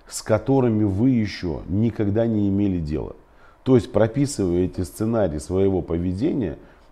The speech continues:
который вы никогда не применяли в своей жизни.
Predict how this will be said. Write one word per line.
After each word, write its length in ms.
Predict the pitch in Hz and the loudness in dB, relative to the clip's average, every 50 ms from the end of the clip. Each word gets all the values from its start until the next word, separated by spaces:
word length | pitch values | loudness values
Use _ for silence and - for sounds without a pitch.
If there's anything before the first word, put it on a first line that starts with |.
| - 80 - | -14 -8 -4
который 320 | - 101 - 131 123 123 117 | -4 0 4 6 6 8 6
вы 240 | 95 90 101 107 | 6 4 4 2
никогда 640 | 107 110 117 113 98 - 120 110 107 101 110 113 113 | 4 4 2 2 0 0 -2 0 0 0 0 0 0
не 100 | 120 120 | 0 -2
применяли 560 | - - 101 101 101 101 101 98 92 82 80 | -2 -2 -2 -2 -2 0 0 -2 -2 -2 -2
в 80 | 76 - | -4 -6
своей 300 | - - 80 78 78 76 | -8 -8 -6 -4 -4 -4
жизни. 380 | 71 69 69 64 - - 50 | -4 -6 -6 -8 -10 -12 -16